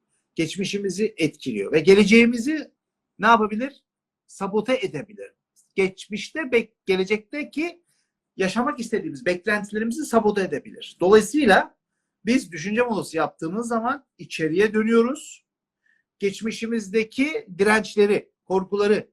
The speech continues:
endişeleri, problemleri nötr edebiliyoruz. Doğru olduğuna inandığımız yalan, yanlış, yanıltıcı bilgileri bertaraf edebiliriz. Dolayısıyla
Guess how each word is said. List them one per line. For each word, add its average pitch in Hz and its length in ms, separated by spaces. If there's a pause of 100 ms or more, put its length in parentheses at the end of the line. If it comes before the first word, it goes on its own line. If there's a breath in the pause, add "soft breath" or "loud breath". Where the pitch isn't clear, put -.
endişeleri, 190 840
problemleri 180 760 (440)
nötr 226 260
edebiliyoruz. 233 840 (540)
Doğru 214 260
olduğuna 226 560
inandığımız 202 800
yalan, 185 420 (240)
yanlış, 175 500
yanıltıcı 190 540
bilgileri 190 640 (360)
bertaraf 190 540
edebiliriz. 190 720 (220)
Dolayısıyla 214 680